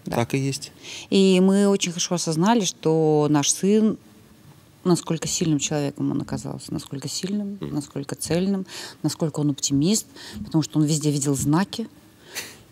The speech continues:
Speaker 1: "Мама, я всегда верил, что я вернусь. Мама, я знал, что я вернусь". Как бы, э,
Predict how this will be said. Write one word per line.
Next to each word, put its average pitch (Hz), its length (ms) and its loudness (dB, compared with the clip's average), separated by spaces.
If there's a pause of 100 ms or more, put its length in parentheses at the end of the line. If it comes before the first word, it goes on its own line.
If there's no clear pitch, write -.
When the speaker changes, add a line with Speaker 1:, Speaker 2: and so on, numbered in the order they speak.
(460)
Speaker 1:
"Мама, 165 300 6
я 165 80 2
всегда 165 340 -2
верил, 160 160 0
что - 220 -6
я 160 60 0
вернусь. 160 360 -4
Мама, 170 220 6
я 170 100 4
знал, 160 320 4
что - 160 -12
я 165 140 -2
вернусь". 160 560 -2
Как - 180 -10
бы, 143 160 0
э, 147 920 0